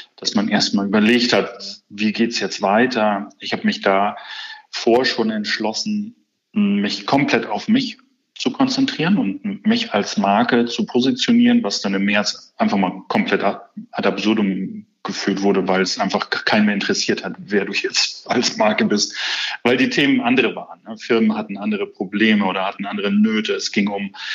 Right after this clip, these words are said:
Kurzarbeit etablieren, die Menschen in irgendeiner Form bei Laune halten. Und dann ist natürlich klar, dass Personalentwicklungsmaßnahmen als erstes gespart werden. Und dadurch gab's dann eben auch für mich wenig bis gar nichts zu tun. Und das war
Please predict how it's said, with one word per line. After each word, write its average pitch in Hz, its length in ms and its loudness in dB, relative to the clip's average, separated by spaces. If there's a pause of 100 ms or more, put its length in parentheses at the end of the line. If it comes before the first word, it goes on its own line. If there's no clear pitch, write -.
(840)
Kurzarbeit 107 540 2
etablieren, 98 760 0
die 101 120 -4
Menschen 101 420 4
in 101 100 2
irgendeiner 107 300 2
Form 98 560 -2
bei 104 120 2
Laune 98 380 2
halten. 92 420 -2
Und 104 100 0
dann 101 200 2
ist 110 120 -2
natürlich 98 360 0
klar, 92 220 -4
dass 95 180 -6
Personalentwicklungsmaßnahmen 92 1400 -2
als 95 280 -2
erstes - 560 2
gespart 101 500 0
werden. 104 320 4 (480)
Und 127 200 2
dadurch 104 500 2 (340)
gab's 98 300 2
dann 95 160 0
eben 92 140 -6
auch 95 100 -8
für - 140 -8
mich 98 280 -8
wenig 101 400 2
bis - 140 -2
gar - 180 -2
nichts 98 300 -2
zu - 100 -8
tun. - 380 -8 (1300)
Und 104 160 4
das 113 180 0
war 98 320 0